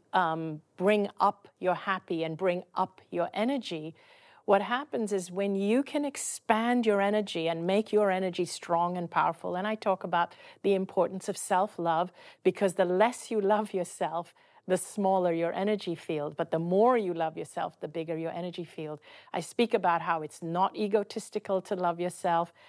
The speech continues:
For an empath, it's important. I didn't love myself and I got sick. So it is important to love yourself. It's selfless to love yourself,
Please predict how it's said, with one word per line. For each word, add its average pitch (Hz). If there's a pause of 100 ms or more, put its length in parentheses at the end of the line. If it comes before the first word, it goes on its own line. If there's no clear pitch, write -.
(180)
For 180
an 175
empath, 185 (200)
it's 190
important. 185 (440)
I 208
didn't 196
love 175
myself 160
and 170
I 160
got 165
sick. -
So 165 (400)
it 185
is 185
important 196
to 190
love 170
yourself. 160
It's -
selfless 202
to -
love 165
yourself, 156